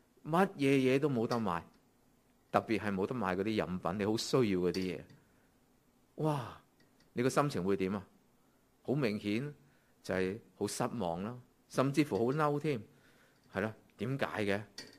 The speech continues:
我最需要嘅嘢竟然咁大間鋪頭一樣都冇嘅，好失落，好失望。其實呢一班嘅假教師都係一樣啊，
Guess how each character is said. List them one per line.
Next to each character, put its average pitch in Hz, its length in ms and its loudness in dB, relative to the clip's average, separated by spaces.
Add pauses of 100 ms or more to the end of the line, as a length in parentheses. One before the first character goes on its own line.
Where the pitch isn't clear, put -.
(240)
我 135 160 0
最 147 220 4
需 165 240 4
要 135 80 6
嘅 120 120 2
嘢 110 340 4 (280)
竟 131 140 0
然 110 380 -2
咁 147 220 -2
大 120 180 0
間 165 200 2
鋪 139 140 -4
頭 135 280 -2 (680)
一 180 60 -2
樣 120 460 -4
都 143 120 -2
冇 101 240 -2
嘅， 98 140 -4 (640)
好 113 160 0
失 117 120 2
落， 92 200 4 (280)
好 107 140 2
失 120 140 4
望。 90 200 0 (840)
其 143 80 6
實 156 160 8
呢 190 80 2
一 226 120 10
班 220 220 4
嘅 190 120 6
假 160 180 6
教 165 180 4
師 190 180 -2
都 185 80 2
係 147 140 6
一 151 120 2
樣 104 200 4
啊， 104 120 -6